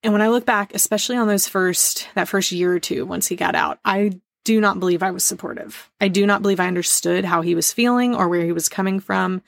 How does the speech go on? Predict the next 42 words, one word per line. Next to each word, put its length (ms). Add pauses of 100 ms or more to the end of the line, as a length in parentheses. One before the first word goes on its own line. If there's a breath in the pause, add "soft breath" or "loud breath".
(500 loud breath)
And 120
I 80
was 160
viewing 640
what 140
he 100
was 140
going 300
through 340
from 280
my 340
very 360
type 380
A 160
personality 760
of 120
just 380 (100)
go, 320
do 220
something. 380
Like, 200
"I 100
don't 180
<laughs> 80
care 120
what 240
it 140
is, 240
just 200
go." 220 (960 loud breath)
I 60
don't 160
think 120
I 60
was 100
supportive 380
of 140
him. 300 (340)
And 680 (920)
I 160
don't 280
know. 1000